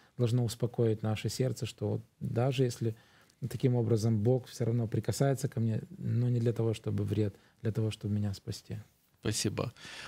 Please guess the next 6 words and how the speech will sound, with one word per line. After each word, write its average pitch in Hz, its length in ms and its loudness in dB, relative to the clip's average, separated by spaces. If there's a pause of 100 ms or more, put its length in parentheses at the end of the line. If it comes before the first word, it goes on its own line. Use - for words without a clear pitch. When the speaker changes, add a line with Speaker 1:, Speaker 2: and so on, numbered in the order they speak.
(120)
Speaker 2:
А, 113 240 4
наверное, 143 400 4
и 135 180 4
у 135 40 6
родителей 131 580 4 (160)
подобное, 101 760 4